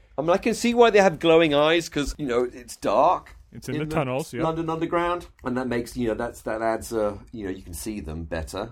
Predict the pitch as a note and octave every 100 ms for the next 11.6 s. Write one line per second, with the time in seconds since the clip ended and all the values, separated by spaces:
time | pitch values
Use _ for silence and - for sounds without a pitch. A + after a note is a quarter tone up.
0 | - F2 E2+ E2+ E2+ - - G2 F2+ -
1 | E2+ D#2+ E2+ D#2 - - E2 G2+ F2 -
2 | F2+ D#2+ F#2+ E2+ D2+ C#2 C#2+ E2+ D2 D#2+
3 | G#2 - - C#3 D#3+ - F3+ - D#3+ G#2
4 | E2+ E2 D#2+ D#2+ - F2+ E2 F2+ E2 G2+
5 | F#2 C3 F#2+ E2+ - - - _ A2 G#2
6 | G#2 G2+ B2+ G#2+ G#2+ D3 B2 G2+ F#2+ G2
7 | - A2+ F#2+ G2 G2+ G#2+ - - F2+ F#2
8 | D2+ - E2+ F2 E2 D#2+ D2+ E2 D#2 D2
9 | D2+ - D2 D2 - _ A2+ G#2 G#2 G2
10 | _ _ _ _ _ _ G#2+ A#2 E3+ D#3+
11 | C#3 - A#2+ - A#2+ G#2+